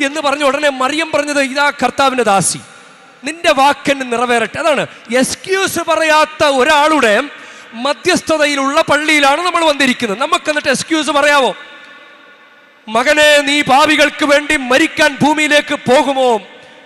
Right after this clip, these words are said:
"ഇല്ല പിതാവേ, എന്നെ കൊണ്ട് മരിക്കാൻ പറ്റുകയില്ല" എന്ന്, അതൊന്നും പറ്റുകയില്ല. വേറെ വല്ല വഴിയുണ്ടെങ്കിൽ, കുരിശുമരണം അല്ലാതെ വേറൊരു വഴിയുണ്ടെങ്കിൽ ഞാൻ അത് ചെയ്യാം എന്ന് ഈശോ തമ്പുരാൻ എക്സ്ക്യൂസ് പറഞ്ഞിരുന്നെങ്കിൽ,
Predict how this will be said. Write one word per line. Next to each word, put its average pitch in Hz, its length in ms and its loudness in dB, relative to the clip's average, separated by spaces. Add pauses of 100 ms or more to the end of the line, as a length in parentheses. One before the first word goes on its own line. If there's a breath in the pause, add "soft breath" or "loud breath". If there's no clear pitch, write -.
(460)
"ഇല്ല 311 260 -2
പിതാവേ, 240 480 0
എന്നെ 269 160 -2
കൊണ്ട് 262 340 -2
മരിക്കാൻ 247 500 0
പറ്റുകയില്ല" 147 560 -4
എന്ന്, 254 540 0 (520 loud breath)
അതൊന്നും 294 440 -4
പറ്റുകയില്ല. 214 340 -2
വേറെ 320 360 0
വല്ല 269 220 0
വഴിയുണ്ടെങ്കിൽ, 233 640 -2
കുരിശുമരണം 285 680 -2
അല്ലാതെ 254 580 2 (280 loud breath)
വേറൊരു 294 260 2
വഴിയുണ്ടെങ്കിൽ 262 640 0
ഞാൻ 294 240 -2
അത് 302 140 0
ചെയ്യാം 277 320 -2 (420 loud breath)
എന്ന് 285 380 -2
ഈശോ 302 480 0
തമ്പുരാൻ 269 680 0 (1120)
എക്സ്ക്യൂസ് 349 460 0
പറഞ്ഞിരുന്നെങ്കിൽ, 302 680 0